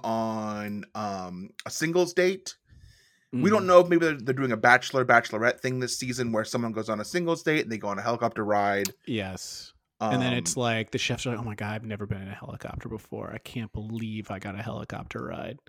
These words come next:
Speaker 1: Yeah, and all the other chefs are super jealous 'cause they only, they only had to go on a group date. And what they did was, like,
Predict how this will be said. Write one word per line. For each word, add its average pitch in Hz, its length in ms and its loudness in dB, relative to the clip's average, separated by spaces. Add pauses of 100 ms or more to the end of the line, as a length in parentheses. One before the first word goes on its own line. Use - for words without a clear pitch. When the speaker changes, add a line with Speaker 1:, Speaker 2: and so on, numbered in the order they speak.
(200)
Speaker 1:
Yeah, 101 260 -2 (140)
and 110 140 -6
all 135 140 6
the 135 60 8
other 135 120 2
chefs 127 240 -2
are 110 60 -10
super 110 240 -8
jealous 208 440 4
'cause 135 140 -8
they 131 80 0
only, 123 220 0 (420)
they 139 80 0
only 135 120 0
had 123 40 -2
to 120 60 -6
go 123 100 -4
on 110 100 0
a 101 40 -8
group 202 480 -2
date. 170 280 8
And 131 80 -4
what 123 100 0
they 143 100 2
did 147 120 -2
was, 127 100 -6
like, 120 120 -4